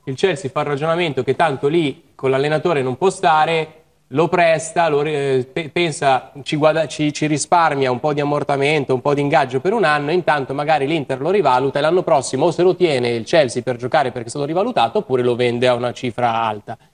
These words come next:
Boh, ci può stare. Io credo che,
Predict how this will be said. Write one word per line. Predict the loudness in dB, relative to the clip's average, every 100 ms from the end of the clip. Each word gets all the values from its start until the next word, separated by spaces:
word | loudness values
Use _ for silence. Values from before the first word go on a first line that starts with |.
| _ _ _ _ 2
Boh, | 2 2
ci | -2
può | -2 -2
stare. | 2 2 2 -2
Io | -2 0 -2 -6 -20 _ _
credo | -6 2 4 4 4 4 2
che, | -2 0 -2 -4